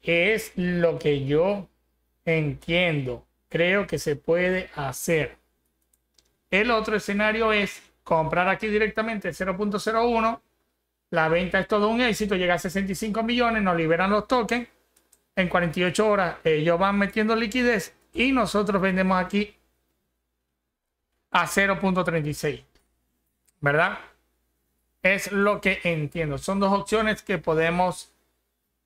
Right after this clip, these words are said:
usar aquí en este método. ¿Qué voy a hacer yo? Yo particularmente voy a comprar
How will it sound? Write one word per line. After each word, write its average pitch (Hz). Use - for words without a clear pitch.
usar 180
aquí 180
en 160
este 170
método. 151
¿Qué 226
voy 254
a 233
hacer 214
yo? 190
Yo 196
particularmente 190
voy 202
a 208
comprar 196